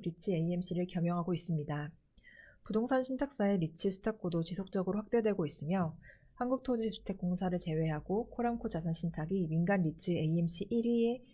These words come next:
시장 지위를 보유하고 있습니다. 그동안 빠른 성장세를 보여온 리츠 시장은 특히 코로나 확산 이후 금융 완화 정책에 따른 유동성 증가와 금리 인하로 인해 성장세가 가속화되는 모습입니다.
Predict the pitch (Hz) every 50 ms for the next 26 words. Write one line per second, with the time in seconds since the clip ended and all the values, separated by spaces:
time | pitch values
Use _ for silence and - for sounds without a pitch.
0 | _ - - - - 220 208 202 - 170 170 165 180 180 185 - 170 160 165 165
1 | 160 - 170 165 - - 175 160 139 143 143 139 139 143 - - - _ _ _
2 | _ _ _ _ _ _ _ - - - - - - - _ - - - 196 226
3 | 233 254 262 262 302 302 311 320 302 311 294 294 311 302 302 294 269 247 233 226
4 | 220 - 180 175 170 170 175 180 175 156 147 156 - - 180 - - - 160 151
5 | 160 185 196 180 160 165 - - - - - - _ - - 233 - - 240 240
6 | 233 240 - 277 269 254 254 247 247 247 247 - 254 233 202 156 147 156 156 151
7 | 156 - - - 185 190 190 185 170 151 151 165 165 165 - 160 160 - 185 175
8 | 170 165 170 - 160 165 196 226 254 - - - - - - _ _ - - 170
9 | 202 202 202 220 208 196 - 185 160 156 160 156 160 170 170 165 170 - 170 165
10 | 170 170 165 156 151 156 160 165 160 151 147 147 185 196 180 180 - - 208 214
11 | 233 233 233 226 196 190 185 185 185 - 160 180 175 - 196 185 165 156 160 160
12 | 151 156 151 - 170 165 151 143 143 143 147 147 147 143 -